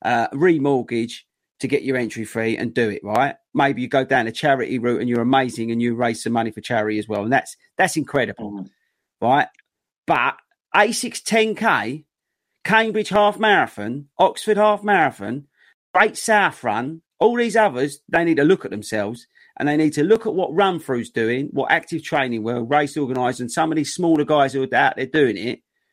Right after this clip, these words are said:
Speaker 1: and they're, and they're doing it absolutely right. And they're, they're, they are getting more runners together because they're appealing to everyday runners. And it's just,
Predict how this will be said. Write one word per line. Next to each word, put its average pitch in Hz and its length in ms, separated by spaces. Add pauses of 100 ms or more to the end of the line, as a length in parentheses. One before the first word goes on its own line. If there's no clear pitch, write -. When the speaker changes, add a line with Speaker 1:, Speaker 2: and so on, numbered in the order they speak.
(320)
Speaker 1:
and 139 100
they're, 143 240
and 147 140
they're 147 140
doing 143 260
it - 160
absolutely 160 560
right. 131 260
And 139 100
they're, 151 180 (400)
they're, 175 280 (140)
they 185 200
are 170 360
getting 151 320
more 202 320
runners 165 320
together 123 560
because 135 260
they're 143 140
appealing 135 460
to 143 120
everyday 143 460
runners. 110 380
And 143 120
it's - 120
just, 170 220